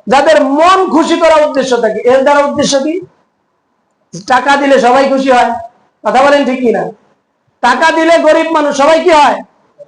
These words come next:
খুশি হয়। তাহলে মুসলমান গরিবদেরকে টাকা দিয়ে দিলে খুশি হবে, এটাই তো স্বাভাবিক।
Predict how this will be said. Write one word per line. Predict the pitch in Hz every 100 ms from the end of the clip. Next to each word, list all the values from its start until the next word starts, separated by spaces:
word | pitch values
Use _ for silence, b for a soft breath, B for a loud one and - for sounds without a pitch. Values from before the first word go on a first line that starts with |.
| -
খুশি | 302 285 302
হয়। | 269 247 - - _ _ -
তাহলে | 208
মুসলমান | 226 269 269 302 302 294
গরিবদেরকে | 269 294 254 269 269 269
টাকা | 277 277 269
দিয়ে | 277
দিলে | 269 262
খুশি | 262 233 269
হবে, | 254 240 233 - -
এটাই | 185 285
তো | 311
স্বাভাবিক। | 285 277 220